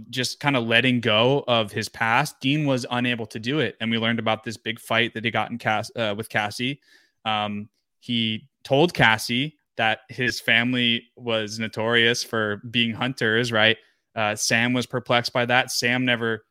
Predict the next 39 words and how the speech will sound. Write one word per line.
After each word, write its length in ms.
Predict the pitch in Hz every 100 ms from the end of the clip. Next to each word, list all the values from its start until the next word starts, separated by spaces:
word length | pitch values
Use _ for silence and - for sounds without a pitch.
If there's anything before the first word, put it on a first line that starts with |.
| _ _ _
told 440 | 131 120 113 113
Jessica 520 | - 123 - 143 131 143
that 140 | 127
he 120 | 117 135
was 140 | 143
a 60 | 127
hunter 360 | 131 120 143
or 60 | 135
that 100 | 117
his 140 | 113
family 320 | - 131 170
was 120 | 147 123
hunters. 320 | 113 117 -
So 180 | 127 - _ _
the 100 | -
fact 320 | 131 160 185 -
that 260 | 151 117 _ _ _ _ _ _ _ _
Dean 520 | 151 165 175 147 123 120 _ _ _ _ _ -
was 200 | 139 131
so 320 | - 165 180
in 140 | 151
love 240 | 131 147 135
with 120 | 123
this 140 | 120
one 320 | 117 120 135 117
woman 340 | 120 139 113
that 180 | 110 107
he 180 | - 123
gave 300 | 123 131 131
away 180 | 117
the 100 | 120
family 520 | 107 - 117 120 135 120
secret 560 | - 120 - 156 156 _ _ _ _ _
and 180 | 135 135
then 360 | 143 143 135 - _ -
felt 360 | - 143 139 135
the 80 | 135
need 280 | 123 131
to 240 | - 123